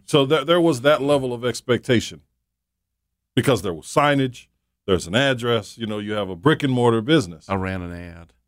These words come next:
Speaker 1: See, and, and that's exactly where I'm going with this, right?
Speaker 2: Right.
Speaker 1: So here in this
Speaker 2: <laughs>
Speaker 1: business that we are, we are entrepreneurs, right?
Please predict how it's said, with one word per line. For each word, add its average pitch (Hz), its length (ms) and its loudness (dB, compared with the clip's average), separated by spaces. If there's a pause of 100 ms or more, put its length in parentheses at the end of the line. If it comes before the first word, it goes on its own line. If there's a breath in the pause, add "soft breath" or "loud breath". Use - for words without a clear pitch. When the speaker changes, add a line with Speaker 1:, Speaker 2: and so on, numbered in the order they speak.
(360)
Speaker 1:
See, - 300 0
and, 117 180 -2
and 120 180 -2
that's 131 200 0
exactly 113 400 0
where 117 140 6
I'm 113 120 4
going 127 300 4
with 85 160 -8
this, 87 180 -12
right? 104 160 6
Speaker 2:
Right. 104 340 -2
Speaker 1:
So 135 160 4
here 131 280 6
in 175 140 4
this 123 120 -2
Speaker 2:
<laughs> 120 140 -2
Speaker 1:
business 143 320 0
that 117 160 2
we 135 160 4
are, 113 140 6
we 131 120 4
are 156 240 4
entrepreneurs, 110 800 -6 (180)
right? 117 240 4